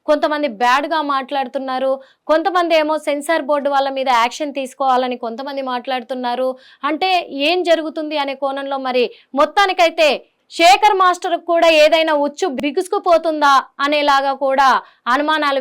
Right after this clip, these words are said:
వ్యక్తమవుతున్నాయి. ఎందుకంటే ఒక్కొక్కరు, ఒక్కొక్కరు, ఒక్కొక్కరు ఏదో ఒక కేసులో నిందితులుగా పరిగణించబడుతున్నారు కాబట్టి బ్యాడ్ టైమ్ స్టార్ట్ అయిందంటారు. అలాంటి బ్యాడ్ టైమే మరి శేఖర్ మాస్టర్ కూడా ఇప్పుడు బ్యాడ్ టైమ్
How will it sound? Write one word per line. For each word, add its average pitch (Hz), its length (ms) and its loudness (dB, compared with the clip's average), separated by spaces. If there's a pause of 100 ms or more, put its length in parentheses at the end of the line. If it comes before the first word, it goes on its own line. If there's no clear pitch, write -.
వ్యక్తమవుతున్నాయి. 240 800 -4 (160)
ఎందుకంటే 330 440 0 (400)
ఒక్కొక్కరు, 349 500 2
ఒక్కొక్కరు, 330 440 0
ఒక్కొక్కరు 320 360 -2 (160)
ఏదో 330 240 -2
ఒక 320 120 -4 (100)
కేసులో 294 340 -4 (100)
నిందితులుగా 285 480 -6 (100)
పరిగణించబడుతున్నారు 254 1000 -6
కాబట్టి 233 420 -2 (460)
బ్యాడ్ 370 360 4
టైమ్ 370 240 4
స్టార్ట్ 269 340 0
అయిందంటారు. 196 540 -8 (420)
అలాంటి 359 380 4 (240)
బ్యాడ్ 392 380 4
టైమే 381 380 2
మరి 320 120 0 (100)
శేఖర్ 320 340 0
మాస్టర్ 302 340 -6 (140)
కూడా 320 180 2 (140)
ఇప్పుడు 311 220 -2 (100)
బ్యాడ్ 262 220 2
టైమ్ 294 140 -6